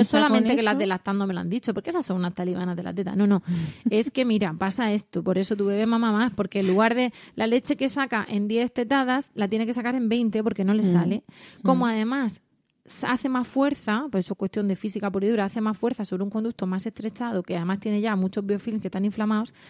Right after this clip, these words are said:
Speaker 1: cada vez nos duele más la toma. Y cuando se pone en pista de salida a los cinco minutos de darte mamar la leche, ya alucinamos.
Speaker 2: Mm.
Speaker 1: Venga,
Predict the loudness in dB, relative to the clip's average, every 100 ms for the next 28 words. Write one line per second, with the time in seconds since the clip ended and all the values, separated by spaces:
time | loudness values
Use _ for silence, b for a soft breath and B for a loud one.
0 | b b -2 0 2 2 0 -2 0 0
1 | 0 -2 -2 -2 -4 -4 -4 -4 -6 -12
2 | b b b b 0 2 2 0 0 0
3 | -2 -2 -2 0 0 -2 -6 -4 -4 -4
4 | -4 -2 -4 -6 -6 -4 -2 -2 -2 -4
5 | -4 -2 0 0 -4 -8 -6 -2 -2 -4
6 | -6 -6 -10 _ _ -2 0 0 -2 0
7 | 0 -2 -10 -10 -14 -20 -20 _ _ _
8 | _ _ -10 -8 -10 -8 -4 -4